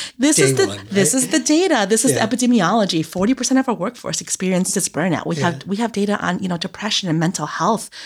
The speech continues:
Speaker 1: um, prevalence in medical students, um, and in, in, you know, in physicians.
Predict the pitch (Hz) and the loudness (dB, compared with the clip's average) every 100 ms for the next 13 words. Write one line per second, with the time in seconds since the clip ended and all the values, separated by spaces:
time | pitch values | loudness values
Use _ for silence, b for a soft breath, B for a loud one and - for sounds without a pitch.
0 | B B - 160 165 170 156 160 160 160 | B B 0 0 0 0 2 2 2 2
1 | 160 147 160 156 - 165 151 156 - - | 2 0 -4 -4 -2 0 2 0 -2 -2
2 | 170 147 151 165 160 143 - 156 135 170 | 0 2 2 0 2 2 0 -4 -2 -4
3 | 123 101 185 180 160 175 190 165 147 147 | -6 -2 -2 -2 -2 0 0 0 0 -2